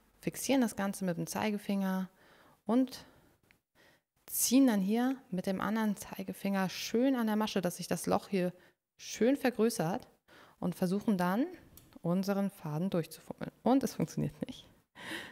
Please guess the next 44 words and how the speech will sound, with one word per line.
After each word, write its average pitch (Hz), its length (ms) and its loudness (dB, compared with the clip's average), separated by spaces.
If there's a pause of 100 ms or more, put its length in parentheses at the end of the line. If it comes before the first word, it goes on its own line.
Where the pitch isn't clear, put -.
(140)
So, - 80 2
das 139 140 0
ist, 139 120 -6
weil 127 160 0
ich 131 60 -6
es - 40 -16
jetzt 135 200 -4
gerade 135 180 -2
zu - 100 -14
doll 131 140 2
gezeigt - 460 -6
habe. 147 100 -10 (480)
So, 131 480 -2 (1400)
wenn 196 260 4
ihr 190 160 4
damit 175 240 2
Probleme 147 420 0
habt, - 280 -8 (240)
ja, 185 80 -4
ich 190 160 -4
habe 147 100 -8
jetzt - 120 -6
hier 147 120 -2
die 147 80 -4
Masche, 220 520 -2
also 151 160 -2
die 143 100 -2
Schlaufe 214 480 -2
aufgenommen, 190 720 0 (600)
packt - 240 -18
die - 80 0
auf - 120 -4
meine 143 240 -2
rechte 147 280 -4
Nadel. 135 380 -2 (360)
Habt - 260 2
ihr 190 60 6
damit 170 280 4
Probleme? 147 500 -2 (500)
Nehmt 165 260 4
euch 156 100 0
so - 80 -2
eine 143 80 2
Hilfsnadel 233 640 2